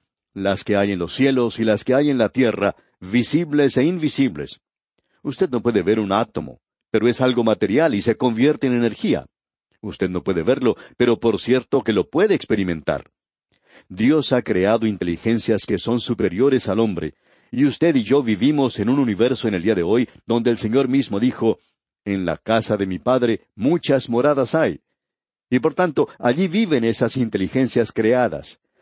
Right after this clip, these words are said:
y Dios tiene mucho más de lo que usted y yo podemos imaginar en el presente.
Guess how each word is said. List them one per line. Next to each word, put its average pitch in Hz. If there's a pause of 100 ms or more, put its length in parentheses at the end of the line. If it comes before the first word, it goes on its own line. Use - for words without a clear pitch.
(140)
y 131
Dios 147
tiene 120
mucho 139
más 143
de 107
lo 92
que -
usted 151
y 120
yo 143
podemos 117
imaginar 113
en 131
el 101
presente. 80